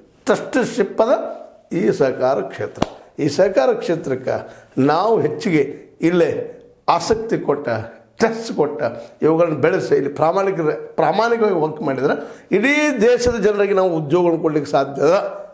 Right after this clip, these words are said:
ಅಷ್ಟು ಮಾತ್ರ ಗ್ಯಾರಂಟಿ. ಯಾಕಂದ್ರೆ ಪ್ರತಿಯೊಂದು ಗ್ರಾಮಕ್ಕೆ ಹೋಗಿ ಮುಟ್ಟಿದಾವೆ. ಇವತ್ತು even ಅದಾವೆ ಇವತ್ತು ಪ್ರತಿಯೊಂದು ಗ್ರಾಮದಲ್ಲೇ. ಅದು ಭ್ರಷ್ಟರು ಸೇರಿ ಅವುಗಳ ಬಗ್ಗೆ ಒಂದು ಮೌಲ್ಯವನ್ನು ಕಡಿಮೆ ಮಾಡಿದ್ದಾರೆ ವಿನಃ ಅವು ಇನ್ನೂ ಸೋತಿಲ್ಲ.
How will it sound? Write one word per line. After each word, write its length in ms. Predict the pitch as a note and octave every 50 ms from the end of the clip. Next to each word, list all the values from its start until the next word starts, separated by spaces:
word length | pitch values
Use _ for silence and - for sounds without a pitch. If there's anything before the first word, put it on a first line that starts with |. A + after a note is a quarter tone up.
| - -
ಅಷ್ಟು 260 | D3 - - - - F3
ಮಾತ್ರ 160 | E3+ E3+ E3+
ಗ್ಯಾರಂಟಿ. 380 | E3+ C#3 A#2 G#2+ G2 G#2 C#3 D#3
ಯಾಕಂದ್ರೆ 680 | - E3+ G#3 B3 C4 C4+ D4+ D#4 - - - - - -
ಪ್ರತಿಯೊಂದು 460 | F3 G#3+ G#3 - - - A3+ A3 G#3
ಗ್ರಾಮಕ್ಕೆ 300 | D#3+ F3 E3+ F3 F#3+ F#3
ಹೋಗಿ 160 | E3+ F3 E3
ಮುಟ್ಟಿದಾವೆ. 420 | E3 D3+ D3+ C#3+ D3 D#3 E3 E3 E3+
ಇವತ್ತು 480 | G3+ B3 C#4+ D4 - A#3+ G3+ G#3 -
even 340 | A3+ G3 G#3 A3+ C#4+ D#4+ C#4
ಅದಾವೆ 240 | A3 B3 D#4 A#4+ A4
ಇವತ್ತು 340 | F#4 A3+ G3 - - - -
ಪ್ರತಿಯೊಂದು 300 | F#3 D#3+ G3+ G3+ F#3 D3+
ಗ್ರಾಮದಲ್ಲೇ. 840 | D#3 F3 F3+ D#3+ C#3+ C3 C3 C#3 D#3+ D#3+ - - - - - - -
ಅದು 140 | C3+ C3+ C3
ಭ್ರಷ್ಟರು 520 | B2+ A2+ F#3 G#3 G3+ - - - C#4+ G#3+
ಸೇರಿ 260 | C#3+ F3+ F3 F3 D#3+
ಅವುಗಳ 260 | D3 C#3+ C3+ C#3 C3+
ಬಗ್ಗೆ 520 | C3+ C3 D3+ D3+ F3 A#3 - - - - - -
ಒಂದು 500 | A#2 C3 C#3 C#3+ C#3+ C3+ - - - -
ಮೌಲ್ಯವನ್ನು 440 | B2+ G3+ D4 D4 B3+ A#3+ G#3 F3 D3
ಕಡಿಮೆ 220 | - C#3+ C#3+ C3+ B2+
ಮಾಡಿದ್ದಾರೆ 300 | B2 B2 B2 B2 A#2 B2
ವಿನಃ 280 | B2 C3 C#3 A3+ D4 - - - - - - -
ಅವು 260 | - C3 C#3+ C#3+ C3+
ಇನ್ನೂ 160 | B2+ D#3 F#3+
ಸೋತಿಲ್ಲ. 520 | - - - C3+ C#3+ C#3 - - E3+ E3